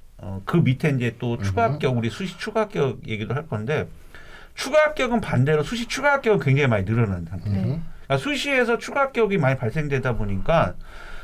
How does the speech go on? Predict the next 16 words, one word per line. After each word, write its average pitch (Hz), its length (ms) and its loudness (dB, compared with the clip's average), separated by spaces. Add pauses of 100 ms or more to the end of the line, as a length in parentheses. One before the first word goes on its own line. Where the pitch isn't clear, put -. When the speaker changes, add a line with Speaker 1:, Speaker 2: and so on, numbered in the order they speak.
(280)
Speaker 1:
어, 123 400 4
정-, 143 180 -2
그러니까 156 200 2
수시에서 240 420 0
다 151 140 2
못 135 300 -2
뽑고 165 220 0
정시 135 340 2
이월 156 260 6
되는 143 140 4
인원이 120 220 2
줄 131 220 0
수밖에 131 360 -2
없는 98 240 0
Speaker 2:
음. 113 60 0
Speaker 1:
상황이고 82 380 -2